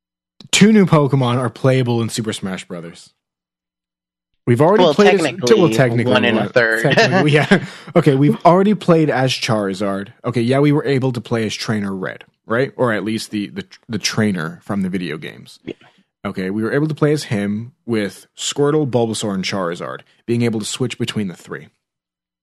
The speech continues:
Speaker 1: Now for the new Super Smash Brothers video game for the three D S and Nintendo Wii U, we are able to play Charizard as, as his own or its own standalone character, which is awesome in and of itself. It can Mega Evolve into Mega Charizard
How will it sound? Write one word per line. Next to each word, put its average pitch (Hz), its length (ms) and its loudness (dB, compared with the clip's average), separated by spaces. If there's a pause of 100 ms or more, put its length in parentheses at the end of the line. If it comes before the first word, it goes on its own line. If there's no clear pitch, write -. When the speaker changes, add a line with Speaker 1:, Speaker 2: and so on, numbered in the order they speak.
(1120)
Speaker 1:
Now 156 280 2
for 156 140 2
the 139 100 4
new 143 160 2
Super 127 260 0
Smash 113 340 -2
Brothers 104 340 -4
video 104 260 -4
game 101 220 -4
for 113 80 -6
the 104 120 -4
three 110 220 -8
D 101 160 -6
S - 280 -8
and 98 200 -6
Nintendo 98 380 -4
Wii 107 160 -4
U, 101 180 -4
we 120 160 0
are 123 160 -2
able 127 240 0
to 123 240 -2
play 123 380 -4
Charizard 110 640 -4
as, 104 400 -8 (200)
as 110 280 -4
his 107 220 -2 (140)
own 127 440 0
or 101 120 -4
its 127 260 -4
own 123 280 -2
standalone 107 800 -4
character, 90 600 -12 (360)
which 127 140 -4
is 139 100 0
awesome 151 420 0
in 117 120 -2
and 110 100 -2
of 92 80 -6
itself. - 640 -12 (500)
It 131 80 -2
can 131 140 2
Mega 143 220 0
Evolve 123 340 0
into 110 140 -4
Mega 110 220 -2
Charizard 98 520 -6